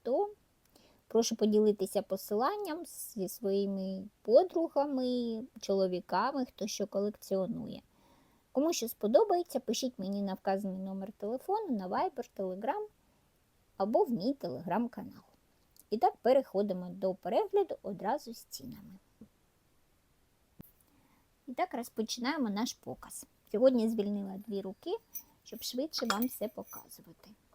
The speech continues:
Ось така сільничка. Це в нас латунь, ну, нагадує, як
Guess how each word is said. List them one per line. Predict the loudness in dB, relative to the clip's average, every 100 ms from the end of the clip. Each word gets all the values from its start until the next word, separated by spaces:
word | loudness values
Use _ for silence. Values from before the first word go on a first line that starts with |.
| _ _ _ _ _ _ _ _ -8
Ось | -6 -6
така | -8 -8
сільничка. | -4 -4 -4 -6 -10 -6 -4 -4 _ _ _ _ _ _ _ _ _ _ _
Це | -6 -4
в |
нас | -4 -6 -6
латунь, | -6 -6 -2 -2 -2
ну, | -6 -2
нагадує, | -2 0 -2 -2 -6
як | -8 -12 _ -20